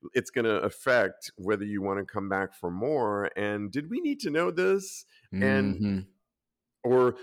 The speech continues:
Speaker 1: should he have posted this, Cody? Or,
Speaker 2: So
Speaker 1: or do you think that it is part of the game and get over it?
Speaker 2: <laughs> Um,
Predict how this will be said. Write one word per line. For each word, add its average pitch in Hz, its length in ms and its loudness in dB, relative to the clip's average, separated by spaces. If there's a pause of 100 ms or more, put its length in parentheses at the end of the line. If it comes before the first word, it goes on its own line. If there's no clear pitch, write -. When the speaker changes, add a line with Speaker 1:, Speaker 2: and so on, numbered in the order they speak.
Speaker 1:
should 127 260 -6
he 135 140 -4
have 131 220 -2
posted 160 540 -2
this, 180 180 -2
Cody? 175 720 0
Or, 127 220 0
Speaker 2:
So 117 200 6
Speaker 1:
or 120 180 2
do 120 140 -6
you 151 100 4
think 196 260 0
that 170 120 4
it 151 140 0
is 147 220 2
part 139 340 4
of 135 120 4
the 113 100 4
game 92 500 0 (100)
and 95 460 0 (160)
get 113 160 6
over 92 320 4
it? - 680 2 (100)
Speaker 2:
<laughs> - 480 -4
Um, 165 520 10